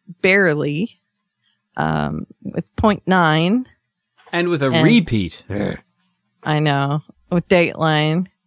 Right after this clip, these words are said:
Speaker 1: which was a repeat from nine to eleven. But again, it's 'cause it's starting at nine. So it's holding over that audience from nine to eleven.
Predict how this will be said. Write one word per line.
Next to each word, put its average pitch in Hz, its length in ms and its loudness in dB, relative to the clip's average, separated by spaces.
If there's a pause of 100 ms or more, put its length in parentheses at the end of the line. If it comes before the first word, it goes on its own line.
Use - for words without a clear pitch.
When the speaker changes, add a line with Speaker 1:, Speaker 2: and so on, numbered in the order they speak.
Speaker 1:
which - 220 -6
was 165 140 -2
a 170 60 -2
repeat 165 760 0
from 170 180 0
nine 175 280 2
to 226 120 2
eleven. 185 360 2 (300)
But 226 120 4
again, 277 320 2
it's 247 180 -2
'cause 233 200 0
it's 220 200 -4
starting 240 440 2
at 214 100 0
nine. 226 460 0 (760)
So 208 200 0
it's 196 180 0
holding 226 400 4
over 208 380 2
that 165 220 0
audience 175 680 -2
from 170 220 -4
nine 151 240 -2
to - 100 -4
eleven. 156 540 -2